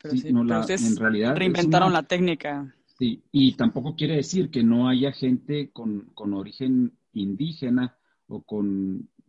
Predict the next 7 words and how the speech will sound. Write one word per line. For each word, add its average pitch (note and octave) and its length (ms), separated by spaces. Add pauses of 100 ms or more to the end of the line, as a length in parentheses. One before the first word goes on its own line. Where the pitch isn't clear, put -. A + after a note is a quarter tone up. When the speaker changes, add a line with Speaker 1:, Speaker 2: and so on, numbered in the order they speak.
(160)
Speaker 2:
con F#2 280
genes C3+ 480
indígenas B2 580
que G#2+ 140
pudieran G#2+ 360
estar A#2 220
relacionados, A#2+ 640